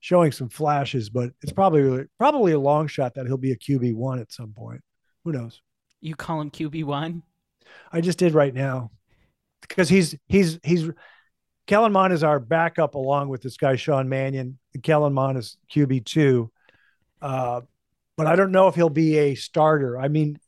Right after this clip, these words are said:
Speaker 1: will he be a starter in the N F L?
Speaker 2: No, I,
Speaker 1: Did
Speaker 2: I just
Speaker 1: did
Speaker 2: think
Speaker 1: that
Speaker 2: it's
Speaker 1: throw you off, Q B one? Why did that throw you off?
Speaker 2: Well, 'cause it sounds like you're a, a Gruden grinder. You're,
Speaker 1: Oh,
Speaker 2: you're
Speaker 1: okay.
Speaker 2: munching film, you know, along with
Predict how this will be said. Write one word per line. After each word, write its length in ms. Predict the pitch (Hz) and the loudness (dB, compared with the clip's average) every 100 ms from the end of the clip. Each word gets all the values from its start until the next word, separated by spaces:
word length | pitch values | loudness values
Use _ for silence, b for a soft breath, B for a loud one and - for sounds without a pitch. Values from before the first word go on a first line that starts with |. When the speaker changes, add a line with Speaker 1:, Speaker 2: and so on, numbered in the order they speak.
| _ | _
Speaker 1:
will 140 | 139 135 | -4 -2
he 120 | 135 | -2
be 120 | 131 | -2
a 60 | 127 | -6
starter 480 | - 147 139 131 123 | -6 -6 -4 -6 -6
in 80 | |
the 100 | 120 | -8
N 80 | 123 | -8
F 180 | 120 - | -10 -6
L? 300 | 135 110 - _ _ | -8 -8 -14 _ _
Speaker 2:
No, 240 | 165 226 208 | -6 -4 -4
I, 80 | 160 | -6
Speaker 1:
Did 80 | 165 | -6
Speaker 2:
I 120 | 147 | -8
just 240 | 147 151 | -8 -2
Speaker 1:
did 60 | 190 | 2
Speaker 2:
think 40 | |
Speaker 1:
that 120 | 220 226 | 4 4
Speaker 2:
it's 80 | |
Speaker 1:
throw 140 | 226 233 | 6 6
you 200 | 226 202 | 6 8
off, 220 | 208 214 | 6 6
Q 160 | - 202 | 2 4
B 120 | 196 | 4
one? 280 | 180 190 214 | 4 4 2
Why 120 | 175 | 0
did 100 | 180 | 0
that 160 | 175 160 | -2 -4
throw 120 | 165 | -4
you 180 | 156 143 | -4 -4
off? 160 | 120 113 | -8 -10
Speaker 2:
Well, 260 | 214 247 214 | -8 -8 -6
'cause 240 | - 202 | -6 -6
it 80 | 190 | -8
sounds 380 | - 196 226 214 | -6 -4 -4 -6
like 180 | 196 | -8
you're 220 | 170 160 151 | -6 -6 -6
a, 300 | 147 143 139 - | -6 -8 -8 -12
a 240 | 147 139 | -12 -10
Gruden 540 | 131 123 156 175 185 147 | -14 -10 -4 -4 -4 -6
grinder. 540 | 147 156 190 143 98 _ - | -6 -4 -6 -10 -14 _ -10
You're, 160 | 143 139 | -2 2
Speaker 1:
Oh, 200 | 123 127 | 2 2
Speaker 2:
you're 160 | 147 | 0
Speaker 1:
okay. 80 | 117 | 0
Speaker 2:
munching 400 | 156 170 - 147 | -2 -6 -6 -10
film, 580 | - - 156 180 135 113 _ _ | -10 -8 -6 -6 -8 -14 _ _
you 100 | 147 143 | -14 -12
know, 280 | 139 139 139 _ 165 | -10 -12 -16 _ -10
along 340 | 147 151 175 | -8 -6 -6
with 160 | 170 | -8